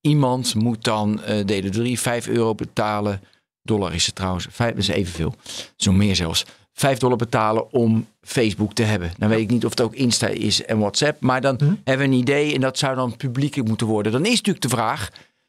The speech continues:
Speaker 1: kunnen wij het zo effectief maken en goed maken voor dat geld als Facebook? Twijfel ik aan, want ze hebben onwijs veel schaalvoordelen. En ze hebben, eh, meer pow-, weet je, ze hebben het efficiënt kunnen maken door de loop der jaren.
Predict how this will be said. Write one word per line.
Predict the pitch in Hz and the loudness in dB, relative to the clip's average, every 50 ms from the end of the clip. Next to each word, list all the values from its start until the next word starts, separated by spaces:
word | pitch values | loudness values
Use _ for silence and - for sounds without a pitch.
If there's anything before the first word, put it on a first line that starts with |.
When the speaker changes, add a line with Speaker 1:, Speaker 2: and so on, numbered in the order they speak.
| _ _ _ | _ _ _
Speaker 1:
kunnen | - 185 175 160 147 135 | 0 2 4 4 2 2
wij | 135 127 | 2 0
het | 127 - | 0 0
zo | - 147 135 | 0 0 0
effectief | - - 127 - - - - - 170 147 123 | 0 -2 -4 -4 -6 -10 -4 -2 0 0 2
maken | 131 123 113 110 107 107 107 - 120 - | 0 0 0 0 -2 -4 -4 -6 -6 -2
en | - 123 113 | 0 0 0
goed | - - 131 120 - | 0 0 -2 -2 0
maken | 120 107 101 98 101 98 - 113 117 - | 0 0 0 0 -2 -4 -4 -6 -6 -4
voor | - - - - 147 139 127 117 | -4 -4 -2 2 2 2 2 2
dat | 143 135 131 - | 0 0 0 -2
geld | - - 120 101 98 123 135 - - - - _ _ _ _ _ _ | -2 -2 -2 0 -2 -2 -2 -4 -6 -8 -14 _ _ _ _ _ _
als | - 120 113 101 - | -2 0 0 0 0
Facebook? | - - - - 165 151 131 - - - 92 85 - - - _ _ _ | 0 0 0 0 2 2 2 0 0 -2 -4 -4 -4 -12 -20 _ _ _
Twijfel | _ - 165 135 127 113 - 110 | _ -2 -2 0 -2 -2 -4 -6
ik | 104 - | -4 -4
aan, | 95 90 95 | -4 -4 -2
want | 95 104 - | -2 -2 0
ze | - | 2
hebben | 117 113 117 123 | 0 2 2 2
onwijs | 120 123 117 113 - | 2 2 2 0 0
veel | - | -2
schaalvoordelen. | - - - 117 110 107 95 92 101 104 - 101 98 98 95 95 92 87 - - - _ _ _ | -2 0 0 0 0 -2 0 0 0 2 2 2 2 2 0 0 -2 -4 -8 -16 -20 _ _ _
En | - 107 | -2 -2
ze | 95 101 | 0 0
hebben, | 98 101 95 98 95 92 92 92 92 - - - - | 0 0 0 0 0 2 0 0 -2 -4 -6 -6 -6
eh, | - 107 104 98 - - - 104 101 - | -4 -4 -2 -2 -4 -6 -8 -12 -20 -4
meer | - 104 107 110 107 107 104 101 - _ | 0 2 4 4 4 2 0 -2 -4 _
pow-, | - 117 110 - | 0 0 0 2
weet | - 123 113 - | 0 0 2 2
je, | 127 | 0
ze | 110 - | 0 2
hebben | 131 127 127 131 131 117 135 | 2 2 2 0 0 0 -2
het | - - | -4 -4
efficiënt | 135 - 131 - - 143 127 - | -4 -2 0 0 0 0 -2 0
kunnen | - 117 107 104 | -2 0 0 0
maken | 92 87 90 - 92 | -2 -2 -4 -6 -4
door | - 101 95 - - | -4 -4 -4 -6 -10
de | - - 95 | -8 -6 -2
loop | 92 92 90 90 - | -2 -2 -2 -2 -2
der | 92 92 | -2 -2
jaren. | 92 82 78 82 92 101 | -2 -2 -2 -4 -6 -6